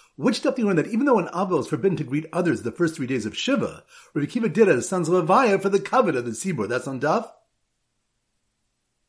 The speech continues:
Chaf Aleph. Good. Number three, which daf do we have machlokes Bnei Yehuda and Bnei Galil, whether Yesh Avelos B'Shabbos? That's on Daf Chaf Gimel. Good. Number four,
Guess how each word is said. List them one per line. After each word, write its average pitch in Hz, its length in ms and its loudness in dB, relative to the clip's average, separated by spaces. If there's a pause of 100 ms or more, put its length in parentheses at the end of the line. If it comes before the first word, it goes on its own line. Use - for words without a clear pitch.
(300)
Chaf 127 220 -2
Aleph. 104 320 -4
Good. 160 200 6
Number 117 180 -2
three, 185 160 -2
which 156 260 2
daf 170 200 2
do 160 60 0
we 127 60 2
have 120 80 -2
machlokes 123 300 0
Bnei 127 280 -4
Yehuda 127 200 -2
and 131 160 0
Bnei 143 160 -2
Galil, 160 640 4 (240)
whether 156 420 8
Yesh 160 300 2
Avelos 135 480 0
B'Shabbos? 113 560 -2
That's 120 180 -4
on 120 140 -4
Daf 147 320 2 (2000)
Chaf 120 300 -2
Gimel. 104 340 -4
Good. 151 120 2
Number 107 200 -2
four, 139 640 0